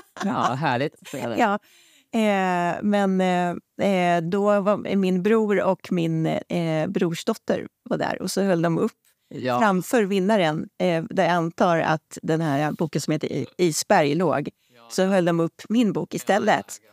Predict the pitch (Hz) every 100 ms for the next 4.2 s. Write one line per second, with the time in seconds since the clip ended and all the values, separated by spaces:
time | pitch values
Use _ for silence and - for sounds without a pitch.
0 | _ - 185 202 196 - 190 180 - 156
1 | 160 196 277 247 214 185 165 160 151 151
2 | 175 - _ _ - _ - 120 208 165
3 | - 151 160 160 156 170 170 165 151 135
4 | 110 101